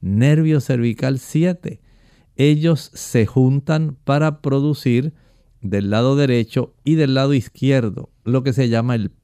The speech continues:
plexo braquial. Cuando este tipo de estructura de la cual se forman entonces el nervio mediano,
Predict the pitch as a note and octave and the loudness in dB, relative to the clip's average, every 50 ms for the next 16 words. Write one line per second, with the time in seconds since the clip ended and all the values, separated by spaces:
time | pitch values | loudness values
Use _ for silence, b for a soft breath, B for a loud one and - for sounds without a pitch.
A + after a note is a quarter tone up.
0 | _ _ - B2+ B2+ C3 C3+ C3+ - - - - - C#3 C3 - _ _ - G2+ | _ _ 0 2 4 4 2 0 -2 -8 -12 -6 -6 -6 -6 -6 _ _ -8 -6
1 | F#2+ A2 A2 G#2+ F#2 _ - - A#2+ A#2+ A#2 G#2+ G2 F2+ D#2+ _ b b b b | -4 -2 -2 -2 -4 _ -4 0 0 2 2 2 0 -2 -6 _ b b b b
2 | b b b b b b b b - C3 B2+ B2 B2 B2+ A#2 B2 B2+ A#2 - - | b b b b b b b b 0 2 2 4 4 2 2 0 0 -2 -2 0
3 | C#3 D3+ D#3+ D#3+ D#3+ - F#3 F3 E3 - D#3 D#3 D#3 - D3+ C#3 C3+ C#3 C#3 - | 2 4 4 4 2 0 0 0 2 2 0 0 0 0 -2 0 0 0 0 -2
4 | D#3 C#3+ A#2 - - - C#3+ C#3+ C3 A#2+ G#2 G2+ G2+ G#2+ G#2 G2+ _ - A#2+ B2 | -4 -4 -4 -6 -2 0 2 2 4 2 2 0 0 -2 -2 -6 _ -2 0 0
5 | C3+ C#3 B2 - - B2 A2 - - B2+ B2 B2 B2 C3 C3+ C3 B2+ B2+ B2 - | 0 0 -2 -2 -2 -2 -2 -2 -2 -2 0 0 0 0 0 0 0 -2 -2 -2
6 | B2 A#2 A#2 A#2 G#2+ - B2+ A#2 A2+ G#2 G#2 G#2+ A2 A2+ A2+ A2+ A#2+ A#2+ A#2 G#2+ | -2 0 0 -2 -2 0 0 0 0 0 -2 -2 -2 -2 -2 -2 -2 -2 0 -2
7 | A2 G#2 F#2+ F#2+ G#2 A2 A#2 A#2+ A#2+ A#2 A#2 A#2+ A#2+ A2+ A2+ | -2 -4 -2 -2 0 0 0 0 0 -2 -2 -4 -6 -8 -10